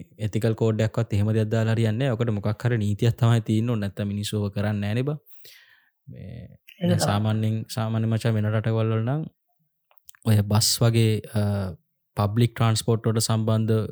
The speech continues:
Speaker 1: වැඩ කරනකොට මචං ඒකට වෙනම ලයිසන් එකක් දෙනවා. ඒ ලයිසන් එකේදී බලනවා මචං මේ මෙයා කොහොමද මිනිස්සුත් එක්ක කතා කරන්නේ? මෙයා කොහොමද මේ ප්‍රශ්නකදී හැසිරෙන්නේ?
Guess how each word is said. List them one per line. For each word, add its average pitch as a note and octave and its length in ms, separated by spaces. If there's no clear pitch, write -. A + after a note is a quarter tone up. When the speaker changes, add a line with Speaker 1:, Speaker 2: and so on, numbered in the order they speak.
Speaker 1:
වැඩ A2 220
කරනකොට A2+ 420
මචං A#2 320
ඒකට C3 300
වෙනම A#2 340
ලයිසන් C3 360
එකක් C#3+ 200
දෙනවා. G#2+ 280
ඒ B2 140
ලයිසන් A#2 440
එකේදී C3 360
බලනවා A2+ 360
මචං C#3+ 340
මේ A2+ 160
මෙයා A#2 340
කොහොමද A#2 340
මිනිස්සුත් A2 520
එක්ක B2 180
කතා A2+ 340
කරන්නේ? G2 420
මෙයා A2+ 380
කොහොමද A#2+ 440
මේ G#2+ 220
ප්‍රශ්නකදී A#2+ 560
හැසිරෙන්නේ? G#2 560